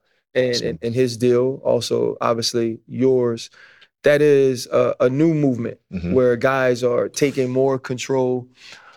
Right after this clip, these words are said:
Speaker 1: of, of their careers, taking control of their contract negotiations. It's like,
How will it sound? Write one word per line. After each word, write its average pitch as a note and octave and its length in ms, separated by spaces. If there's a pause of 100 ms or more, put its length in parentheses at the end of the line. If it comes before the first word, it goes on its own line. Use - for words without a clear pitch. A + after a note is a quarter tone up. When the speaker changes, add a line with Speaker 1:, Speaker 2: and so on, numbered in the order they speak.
(160)
Speaker 1:
of, B2 580 (460)
of B2+ 140
their B2+ 120
careers, B2 600
taking B2+ 340
control B2+ 480
of A2+ 120
their B2 120
contract B2 720 (400)
negotiations. B2 1080
It's C#3+ 140
like, - 320